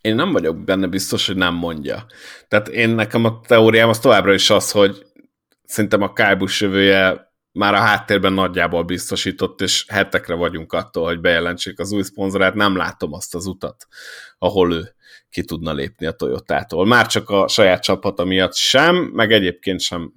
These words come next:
látom nagyon a helyét máshol. Hát Childressék próbálkozhatnak esetleg, mert ott most azért vannak gondok úgy, hogy Tyler Reddick távozik a csapattól. Lesz baj, lesz baj, mert az,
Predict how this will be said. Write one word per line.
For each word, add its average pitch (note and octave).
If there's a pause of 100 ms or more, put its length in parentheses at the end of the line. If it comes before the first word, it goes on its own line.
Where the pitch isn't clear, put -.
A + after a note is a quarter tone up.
(120)
látom F2+
nagyon D#2+
a D#2+
helyét F#2
máshol. C#3
Hát B2+
Childressék G2+
próbálkozhatnak F2
esetleg, A2 (360)
mert A2+
ott C3
most C3+
azért A#2
vannak G2
gondok F2
úgy, F#2+
hogy F#2
Tyler F#2
Reddick F2+
távozik F#2 (140)
a -
csapattól. G#2+ (880)
Lesz G2+
baj, D#2+ (120)
lesz G#2
baj, G#2
mert B2+
az, -